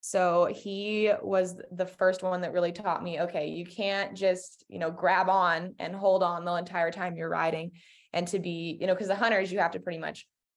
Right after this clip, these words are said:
hold on or you're gonna go flying. So, um, he definitely taught me the difference of legs and how to use your legs and how to,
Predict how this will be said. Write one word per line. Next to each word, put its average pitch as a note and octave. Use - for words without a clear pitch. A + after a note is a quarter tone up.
hold F#3+
on F3
or E3
you're F3+
gonna F3+
go F3
flying. F3
So, F#3+
um, F3
he A3+
definitely F#3+
taught F3+
me E3+
the F3
difference F3
of D#3+
legs E3+
and F3
how E3+
to F3+
use F3
your E3+
legs D#3+
and F3
how F3+
to, E3+